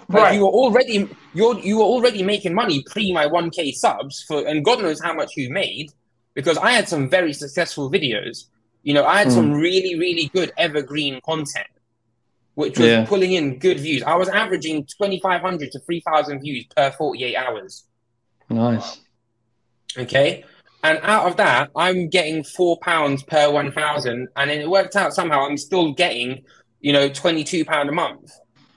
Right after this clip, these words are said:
Speaker 2: Right.
Speaker 3: It's madness, isn't it? So that just puts it into perspective, like,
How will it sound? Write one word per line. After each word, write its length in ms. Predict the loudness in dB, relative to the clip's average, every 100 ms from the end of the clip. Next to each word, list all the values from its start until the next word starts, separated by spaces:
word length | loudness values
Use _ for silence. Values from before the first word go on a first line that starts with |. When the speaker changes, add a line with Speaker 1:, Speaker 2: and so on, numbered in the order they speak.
| _ _ _
Speaker 2:
Right. 300 | -14 -12 -10
Speaker 3:
It's 100 | -4
madness, 440 | 2 4 4 2 2
isn't 100 | 2
it? 160 | 4
So 60 | 6
that 200 | 4 4
just 220 | 2 4
puts 220 | 4 4
it 20 | 4
into 220 | 2 0
perspective, 580 | -2 2 2 2 -2 4
like, 340 | 6 4 0